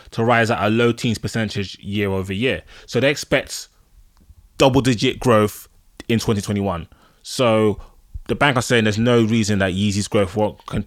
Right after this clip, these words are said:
continue to be substantial. However, Forbes completely disagree. They say that Yeezy Gap has yet to sell anything.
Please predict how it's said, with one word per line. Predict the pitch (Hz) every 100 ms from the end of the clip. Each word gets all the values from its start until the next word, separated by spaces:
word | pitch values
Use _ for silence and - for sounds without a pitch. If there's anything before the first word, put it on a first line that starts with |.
| - -
continue | 107 - 135
to | 107
be | 98
substantial. | 95 98 101 - - - _ - _ _ _ _ _ _ _ - - -
However, | 131 165 139
Forbes | - 196 190 -
completely | 160 143 147 131
disagree. | 120 110 113 95 87 - _ _ - - - _ -
They | 143 147 160 160 147
say | - 135 131
that | 123 117 -
Yeezy | - 120 135 127 110
Gap | 127 -
has | 117
yet | 117 -
to |
sell | -
anything. | 135 98 - 80